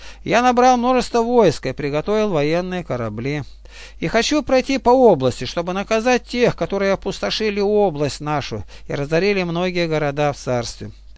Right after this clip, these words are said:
Оставляю теперь за тобой все дани, какие уступали тебе цари, бывшие прежде меня, и другие дары, какие не уступали тебе.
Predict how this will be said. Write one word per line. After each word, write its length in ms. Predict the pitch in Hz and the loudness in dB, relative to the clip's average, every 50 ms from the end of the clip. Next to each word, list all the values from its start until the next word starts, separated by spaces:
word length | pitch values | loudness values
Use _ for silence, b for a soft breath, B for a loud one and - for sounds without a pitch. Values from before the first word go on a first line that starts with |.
| - b b b b b b b b b | -20 b b b b b b b b b
Оставляю 640 | - - - - - 147 139 151 180 208 220 214 208 | -4 -4 -4 0 0 0 2 4 6 6 6 6 4
теперь 340 | - 202 180 - 202 220 202 | 0 -4 -2 0 0 0 0
за 140 | 160 175 175 | 0 -2 -2
тобой 420 | - 175 160 170 202 220 202 175 | 0 -2 0 2 2 2 2 2
все 340 | 151 - - - 190 202 185 | 0 -2 -4 -2 0 0 0
дани, 440 | 156 156 196 214 226 214 190 151 139 | 2 2 2 2 2 2 0 -2 -2
какие 360 | - 151 143 - - 196 190 | -2 -4 -4 -2 -2 -2 0
уступали 640 | 180 160 147 - - 175 151 - 196 185 180 170 | 0 0 -2 -4 -6 -8 -4 0 2 2 2 2
тебе 300 | 160 - 170 156 165 165 | -2 -6 -4 -4 -2 -4
цари, 400 | - - - 151 151 156 151 135 | -4 -2 -2 -2 -2 0 -2 -2
бывшие 420 | 123 127 151 165 151 - - 143 127 | -2 -2 -2 -2 -2 -4 -4 -6 -4
прежде 380 | - 151 147 139 127 135 139 | -2 -2 -2 -2 -2 -4 -8
меня, 340 | 131 127 127 131 123 113 101 - - - B B B B B B B B | -8 -6 -6 -4 -6 -6 -6 -8 -14 -18 B B B B B B B B
и 100 | 226 220 | -2 0
другие 480 | 220 240 254 247 220 262 277 269 262 247 | 0 2 0 0 0 0 2 2 2 4
дары, 300 | 220 240 233 226 214 170 | 4 2 2 2 0 0
какие 480 | - 165 156 - 175 196 208 208 208 | 0 0 0 0 -2 -2 0 0 -2
не 100 | 202 196 | -2 -2
уступали 680 | 170 151 135 - - 143 127 - 139 143 151 160 170 160 | -4 -4 -6 -6 -8 -8 -6 -2 0 0 2 2 0 -2
тебе. 480 | - 127 113 92 107 120 139 139 127 | -4 -6 -6 -4 -2 -2 -2 -2 -2